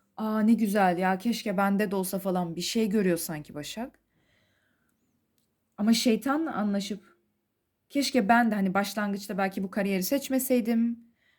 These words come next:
belki bu sorumluluğu almış olmasaydım, belki böyle bir projeye girmeseydim ya da hayatımı böyle kurmasaydım belki ben de böyle yaşardım."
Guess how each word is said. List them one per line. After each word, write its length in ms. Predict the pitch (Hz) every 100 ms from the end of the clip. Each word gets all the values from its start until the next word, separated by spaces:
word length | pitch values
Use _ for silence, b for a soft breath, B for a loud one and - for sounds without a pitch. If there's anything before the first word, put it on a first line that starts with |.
| _ _ -
belki 220 | 185 202
bu 40 |
sorumluluğu 500 | 185 214 202 202 196
almış 300 | 185 190 185
olmasaydım, 720 | 262 262 247 240 220 202 208 185
belki 380 | 175 175 175 -
böyle 460 | - 160 208 220 185
bir 140 | 180 -
projeye 360 | 190 185 180
girmeseydim 520 | 175 262 240 240 196
ya 80 | 185
da 60 | 180
hayatımı 320 | 180 180 196
böyle 180 | 190 190
kurmasaydım 580 | 240 220 185 190 240 202
belki 240 | 190 180
ben 240 | 208 220
de 100 | 175
böyle 180 | 165 156
yaşardım." 480 | 147 - 143 131 135